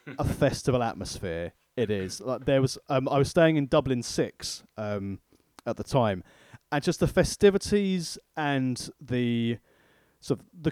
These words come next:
c-, the, uh, embrace of nature, the collaborative nature there in Dublin Six was phenomenal. It was such a good time, very, very welcoming for someone who is essentially an outsider,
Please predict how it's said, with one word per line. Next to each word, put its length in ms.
c-, 260
the, 300
uh, 300
embrace 420
of 80
nature, 420
the 120
collaborative 340
nature 640
there 320
in 80
Dublin 240
Six 400
was 260
phenomenal. 720
It 80
was 120
such 340
a 40
good 200
time, 460
very, 240
very 220
welcoming 580
for 180
someone 280
who 180
is 180
essentially 440
an 160
outsider, 640